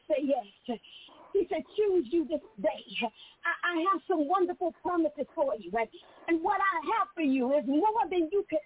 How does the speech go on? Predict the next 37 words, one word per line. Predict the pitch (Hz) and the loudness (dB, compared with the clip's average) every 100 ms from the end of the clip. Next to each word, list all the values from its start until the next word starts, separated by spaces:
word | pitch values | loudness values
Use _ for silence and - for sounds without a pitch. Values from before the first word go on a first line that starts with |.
| - | -4
ask | 403 453 - - - 605 - - 622 | -4 -4 -6 -8 -4 -4 -6 -6 0
or | 698 640 415 339 | 0 2 0 2
even | 247 262 226 | 0 -2 -2
think. | 349 415 - - 220 - - - | -4 -4 -8 -8 -8 -10 -2 -2
According | - 880 587 359 330 | 0 2 2 2 -2
to | 349 | -2
the | 302 - | -4 -4
power | 330 427 311 294 269 349 | -4 -2 0 0 0 -2
of | |
me | 277 311 392 311 | 0 2 2 2
that | 302 - | -2 0
you | 381 311 | 2 2
let | 339 277 | 0 -4
resident | 285 381 370 302 240 240 - 220 - - - | -2 -2 0 0 -2 -4 -6 -20 -20 -20 -4
in | 415 359 285 | 0 0 0
you, | 349 214 277 - 440 - | 0 -2 -2 -6 -10 -4
it's | 440 415 - | -2 -2 0
gonna | 415 339 | 0 2
blow | 320 381 359 | 2 2 2
your | 339 330 | 2 2
own | 339 339 311 | 2 2 2
mind." | 339 370 466 160 196 254 - - - | 2 0 -4 -8 -6 -6 -10 -20 -4
And | 370 349 | 2 2
he | 403 - 415 466 | 2 -2 -4 -4
asked | 349 - | -8 -4
us, | - - | -4 -4
he | - 330 - 392 339 | 0 0 0 -6 -6
asked | - - | -8 -8
us. | - _ 220 - - 214 | -8 _ -8 -8 -20 -4
God | 403 370 359 | 0 0 0
is | 254 | -2
a | 311 - | -4 -2
gentleman. | 403 - 269 269 | -4 -2 -2 0
He | 330 285 | 0 0
doesn't | 320 330 311 | 0 0 0
make | 349 - | 0 -4
us. | - _ - | -10 _ -8